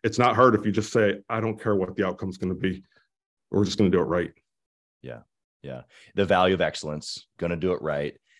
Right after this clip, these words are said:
Speaker 2: Also, too, just to add another layer there for the, for the listener, authenticity. If you're authentic, then you don't have anything to hide. And so you don't
Speaker 1: Yeah.
Speaker 2: have to worry about later covering up something, <laughs>
Speaker 1: Yep.
Speaker 2: you know?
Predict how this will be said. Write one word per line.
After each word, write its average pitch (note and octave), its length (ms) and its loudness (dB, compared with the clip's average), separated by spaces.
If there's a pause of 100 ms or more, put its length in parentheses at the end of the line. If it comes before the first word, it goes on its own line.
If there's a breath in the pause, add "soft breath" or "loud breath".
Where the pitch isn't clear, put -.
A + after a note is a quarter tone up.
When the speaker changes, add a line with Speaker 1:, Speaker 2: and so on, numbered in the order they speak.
(160)
Speaker 2:
Also, C#3+ 280 2
too, G#2+ 500 0
just - 180 -8
to D#2 80 -2
add E2 120 0
another D#2 200 -4
layer D#2 260 -2
there D2+ 100 -4
for D2+ 120 -10
the, D2 180 -6
for - 120 -10
the D2 60 -8
listener, D2 460 -8 (580)
authenticity. D2 800 -4
If - 140 -10
you're A2 280 0 (140)
authentic, G2 640 0 (760)
then G2+ 200 2
you F#2+ 120 2
don't G2+ 120 2
have A2 140 0
anything G#2 160 -2
to F#2+ 80 -2
hide. C#2+ 420 -6 (380)
And F2 140 -4
so F#2+ 100 -4
you F2+ 100 -2
don't F#2+ 120 0
Speaker 1:
Yeah. F#2 60 2
Speaker 2:
have F#2+ 120 -4
to F#2+ 80 -4
worry F#2+ 340 0
about E2+ 400 0
later F2 440 0
covering F2+ 400 0
up F#2+ 120 0
something, D2 480 -4 (240 loud breath)
<laughs> - 360 -4 (440 loud breath)
Speaker 1:
Yep. G#2+ 200 2
Speaker 2:
you G#2 100 4
know? G2 260 2